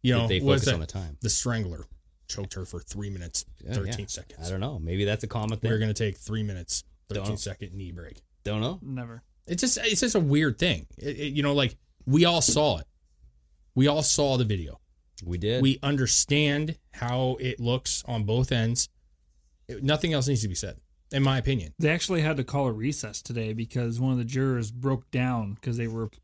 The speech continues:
Speaker 3: replaying the video.
Speaker 2: I don't know if that was a juror. I think it was the guy on the trial, like, or up on the stand. It was a
Speaker 1: Well,
Speaker 2: witness.
Speaker 1: somebody
Speaker 2: Yeah, it was
Speaker 1: took
Speaker 2: a witness.
Speaker 1: pictures, bro. Did you hear about that?
Speaker 3: No.
Speaker 2: Yeah, so this is what I tried to find,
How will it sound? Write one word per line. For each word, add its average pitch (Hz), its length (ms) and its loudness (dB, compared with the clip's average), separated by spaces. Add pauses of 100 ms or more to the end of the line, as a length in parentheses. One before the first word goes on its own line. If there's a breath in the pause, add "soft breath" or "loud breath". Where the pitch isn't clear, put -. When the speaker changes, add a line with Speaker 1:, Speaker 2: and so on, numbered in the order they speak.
(280)
Speaker 3:
replaying 127 520 -2
the 104 60 -6
video. 104 420 -10 (480 loud breath)
Speaker 2:
I 131 100 0
don't 180 140 2
know 180 100 2 (160)
if 135 200 -4
that 113 200 4
was 107 140 4
a 95 60 2
juror. 98 340 0
I 87 60 2
think 107 160 0
it 101 40 0
was 87 240 -4
the 92 160 -2
guy 95 220 2
on 90 140 0
the 78 60 -4
trial, 90 400 -4
like, 82 180 -4
or 92 120 0
up 92 180 0
on 87 140 2
the 78 60 0
stand. 80 400 -2 (240)
It 110 80 2
was 104 160 6
a - 20 4
Speaker 1:
Well, 98 80 2
Speaker 2:
witness. 95 300 -2
Speaker 1:
somebody 135 760 -2
Speaker 2:
Yeah, 98 100 0
it - 20 2
was 82 100 0
Speaker 1:
took 85 80 0
Speaker 2:
a - 40 0
witness. 123 180 -2
Speaker 1:
pictures, - 480 -8
bro. 57 160 -14 (760)
Did 107 140 -2
you 104 60 0
hear 120 60 0
about 98 180 -4
that? 92 360 -10
Speaker 3:
No. 131 200 2
Speaker 2:
Yeah, 139 160 8
so 147 220 4
this 131 340 4
is 190 120 0
what 196 120 6
I 165 60 6
tried 156 320 0
to 117 80 0
find, 95 460 0